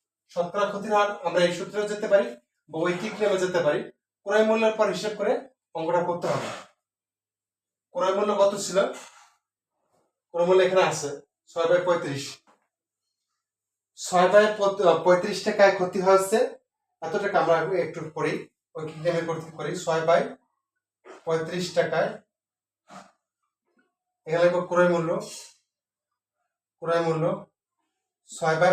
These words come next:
পঁয়ত্রিশ টাকায় ক্ষতি হয়, ক্ষতি হয় এক বাই দুইশো দশ টাকা। ক্রয় মূল্য এক টাকায় ক্ষতি হয়, এক টাকা যখন হয় তখন এই জিনিসটা ঘুরে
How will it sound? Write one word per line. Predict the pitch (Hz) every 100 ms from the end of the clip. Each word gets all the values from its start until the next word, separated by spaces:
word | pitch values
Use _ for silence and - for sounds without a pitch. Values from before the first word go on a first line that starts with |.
| 180
পঁয়ত্রিশ | 175 180 180 185
টাকায় | 170 180 - - _ _ _ _ _ _ _ _ _
ক্ষতি | - 170 196 175
হয়, | 180 - - - _ _ _ _ - - - - - _ _ _ _ _ _ _ _ _ _ -
ক্ষতি | 156 185
হয় | 175 170 - - _ _ _ _ - 165
এক | 160 175
বাই | 185 254 - _ _ 131
দুইশো | 165 165 - 214 247 - _ _
দশ | 135 160 160
টাকা। | 151 - - _ _ _ _ _ _ _ _
ক্রয় | 170 180 190
মূল্য | 196 214 - 175 190
এক | 190 220
টাকায় | 214 196 180
ক্ষতি | 175 190
হয়, | 175 - - - _ _ _ _ _ _ _ _ _ -
এক | 170 170 -
টাকা | 202 202 190
যখন | 185 208 185
হয় | 175 - - - _ _ _
তখন | 170 170 - - 208
এই | 233 214
জিনিসটা | 214 - 175 151
ঘুরে | 165